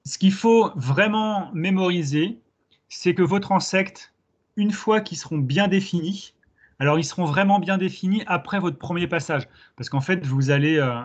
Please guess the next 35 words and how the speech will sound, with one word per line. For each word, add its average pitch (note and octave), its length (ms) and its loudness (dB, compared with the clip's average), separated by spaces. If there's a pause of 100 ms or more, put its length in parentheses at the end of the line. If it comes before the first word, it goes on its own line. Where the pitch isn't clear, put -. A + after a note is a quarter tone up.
vous C3 320 -4
allez, C3+ 300 2
euh, B2 260 -2
les C3 200 0
faire C#3 220 -2
sur C#3 140 -4
la B2 120 0
carte, - 300 0
après D3 260 -2
vous C3+ 180 0
allez C#3 260 2
aller D#3 260 0
sur D#3 180 -2
le C#3 100 -2
terrain D#3+ 400 0 (260)
pour C#3 140 -4
voir C#3+ 360 2
si C3+ 200 -8
ça C#3 160 -6
fonctionne C3 480 -4
bien, D3+ 260 -2 (600)
et D3+ 160 0
puis F3 220 -2
après, F#3 460 0
euh, D#3 140 4
peut-être D#3 420 -4
que E3+ 120 -2
quand E3 200 -4
vous D3 200 -2
allez C#3+ 160 0
faire F3+ 340 0
vo-, D3+ 300 -4
votre, C#3 320 -4
vos C#3 260 0
relevés, D3 500 2